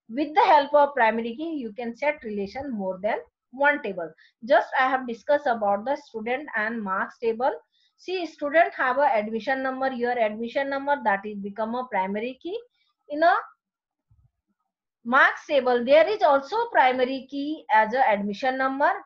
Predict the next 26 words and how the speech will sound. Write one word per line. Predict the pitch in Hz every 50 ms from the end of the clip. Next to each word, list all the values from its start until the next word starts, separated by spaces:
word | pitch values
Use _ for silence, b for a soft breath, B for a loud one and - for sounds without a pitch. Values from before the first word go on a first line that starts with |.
| 240 214
with | 240 240 226 247
the | 320
help | 320 277 233 233 233 233 247
of | 277 294 320 320 - - _
first | 277 277 302 359 - - _ _
key | _ 269 277 294 339 - _ _ _ _
to | 370 392 415 427 427
second | - 254 226 233 - 247 254 254 233 -
key. | 226 208 170 147 - _ _ _ _ _ _ _ _ _ _
Second | _ - 294 294 294 339 339 349 339
key | 359 359 359 339 -
in | 285 277 294
a | 294
marks | 269 240 226 240 269 269 - -
table, | 302 262 247 269 302 330 269
which | 262 294 302 -
value | 269 247 226 220 226 233 247 269 262
will | 240 240 240 240
be | 247 285 294 247
derived | 226 214 208 202 202 208 208 208
from | - 208 196 190 185 196
a | 220 269 392 494 - _ _ _ _ _ _ _ _ _
primary | - 233 226 226 226 220 220 226 226 214 -
key | - 254 285 - - 202
of | 202 196 - -
a | 226 277